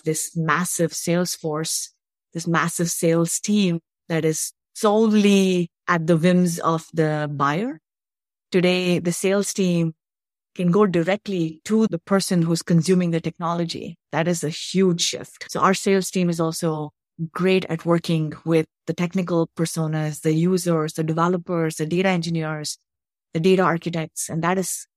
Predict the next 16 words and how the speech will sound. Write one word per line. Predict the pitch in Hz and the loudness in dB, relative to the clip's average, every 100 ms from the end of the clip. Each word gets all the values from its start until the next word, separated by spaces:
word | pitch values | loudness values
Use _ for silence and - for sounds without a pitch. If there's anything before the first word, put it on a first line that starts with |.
| _ _ | _ _
so | - 190 | -2 2
important. | 175 170 165 170 - 170 _ _ _ _ _ _ - | 2 0 -2 -2 -8 -12 _ _ _ _ _ _ -6
So | 202 | 0
that's | 214 - | 0 -2
changed. | - 180 202 - | -2 0 0 -4
I | - | -4
think | 180 180 | 0 2
the | 170 | 4
way | 175 | 2
people | 175 175 170 | 0 -2 -2
buy | 156 156 156 151 | 0 -2 -2 -2
has | 160 | -4
gone | - 151 151 | -4 -8 -6
from | 151 | -6
these | 151 151 | -6 -6
centralized | 151 160 165 156 151 | -4 -2 0 0 -2